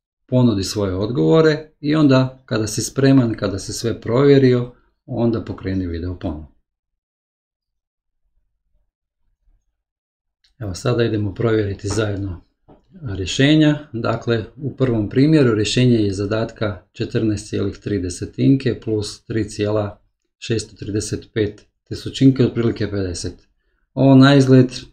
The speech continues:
pa, moglo biti i zbilja toliko. Međutim, ako mi zaokružimo ova dva broja, dakle, prvi ćemo zaokružiti na četrnaest, drugi će biti zaokružen na četiri,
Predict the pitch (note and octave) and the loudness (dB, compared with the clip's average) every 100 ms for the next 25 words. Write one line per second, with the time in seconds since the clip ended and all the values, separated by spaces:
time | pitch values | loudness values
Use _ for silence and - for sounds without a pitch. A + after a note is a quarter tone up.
0 | _ - C3+ C3+ A2+ G#2 A2 G#2 G2 - | _ 4 6 6 4 2 0 -2 -6 -6
1 | C3 G#2 G2+ G2 G2+ G2 A2 G2 E2+ - | -6 -4 -2 -2 -4 -4 -4 -4 -6 -12
2 | - F2 E2+ - - _ _ _ _ A#2+ | -8 -6 -8 -10 -14 _ _ _ _ -6
3 | G#2+ A2+ A#2+ A2+ G2 A2 B2 - A2 A#2+ | -2 0 2 0 -2 0 -2 0 0 2
4 | A2 G#2+ G2+ C3+ C#3+ G#2 F#2+ F2+ D#2+ E2+ | 2 0 0 2 4 2 -2 -4 -6 -8
5 | E2 F2 F#2+ F2 _ - - F#2+ G#2+ G2+ | -8 -10 -12 -16 _ -20 -20 -12 -6 -6
6 | F#2+ F#2 F2 F#2 F2 G2+ F#2+ F2+ F2 E2+ | -4 -6 -6 -6 -8 -6 -6 -6 -8 -10
7 | - F2 F#2+ F#2+ A#2+ D#3 D#3+ - _ _ | -12 -10 -6 -4 -2 -2 -2 -8 _ _
8 | _ _ _ B2+ G2+ F2 G2+ G2 - F2+ | _ _ _ -6 -6 -6 -6 -6 -6 -8
9 | F#2 F2 G#2 G2 F#2 E2+ E2 _ - F2 | -6 -8 -6 -6 -6 -8 -12 _ -18 -12
10 | - D3+ D3+ C#3 C3 | 0 2 2 0 -4